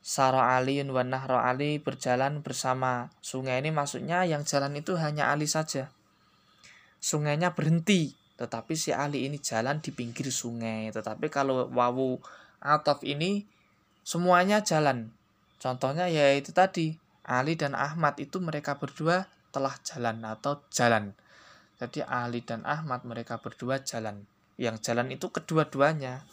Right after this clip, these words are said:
Tapi kalau yang wawu ma'iyah atau ma'ah,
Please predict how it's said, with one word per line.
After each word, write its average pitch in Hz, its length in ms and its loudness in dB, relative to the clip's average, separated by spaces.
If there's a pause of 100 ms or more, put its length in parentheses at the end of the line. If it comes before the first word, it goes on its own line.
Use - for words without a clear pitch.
(280)
Tapi 127 240 -2
kalau 143 240 4
yang 135 240 4
wawu 127 480 6
ma'iyah 143 480 2
atau 131 160 -4
ma'ah, 127 400 2